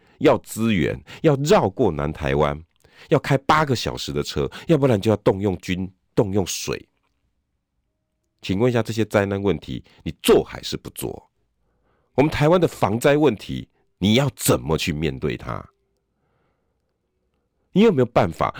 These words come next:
还是我们就纵容这些政治人物，只告诉你，强国，我们不能当强国的棋子。我们呢，是个务实的台独工作者，我们只听他一面之词。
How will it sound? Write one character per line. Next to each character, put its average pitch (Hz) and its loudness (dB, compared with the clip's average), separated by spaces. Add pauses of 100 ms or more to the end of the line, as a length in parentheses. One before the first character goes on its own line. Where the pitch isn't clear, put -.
(200)
还 190 4
是 226 -2 (100)
我 143 0
们 127 2
就 180 2
纵 208 2
容 104 2
这 135 -2
些 131 2
政 117 0
治 98 -4
人 78 0
物， 90 -4 (120)
只 85 -6
告 110 2
诉 101 -2
你， 69 -6 (1200)
强 80 -4
国， 76 0 (560)
我 95 2
们 101 -2
不 185 4
能 76 0
当 92 0
强 71 -4
国 73 -2
的 73 0
棋 73 -4
子。 - -10 (460)
我 127 6
们 165 4
呢， 165 4 (200)
是 - -2
个 110 2
务 226 4
实 - -2
的 82 4
台 82 0
独 80 -2
工 85 -2
作 80 0
者， - -4 (160)
我 131 2
们 185 4
只 - -4
听 127 -2
他 120 -2
一 85 -2
面 92 -2
之 69 -6
词。 - -14